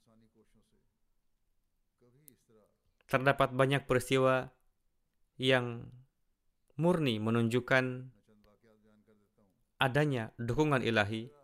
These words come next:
karena jika hanya dengan usaha-usaha manusia belaka, tidak mungkin mereka akan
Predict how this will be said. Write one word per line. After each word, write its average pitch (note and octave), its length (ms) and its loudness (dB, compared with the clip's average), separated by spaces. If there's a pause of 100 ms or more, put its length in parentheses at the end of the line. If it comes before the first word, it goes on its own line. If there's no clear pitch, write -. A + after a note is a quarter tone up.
(160)
karena B2 280 2
jika C3 360 -2
hanya C3 440 -4 (540)
dengan B2 300 0
usaha-usaha C#3+ 640 0
manusia C3+ 480 0
belaka, A#2+ 560 0 (320)
tidak E3+ 240 0
mungkin D#3+ 560 -2 (240)
mereka C#3 400 2
akan A2 320 -6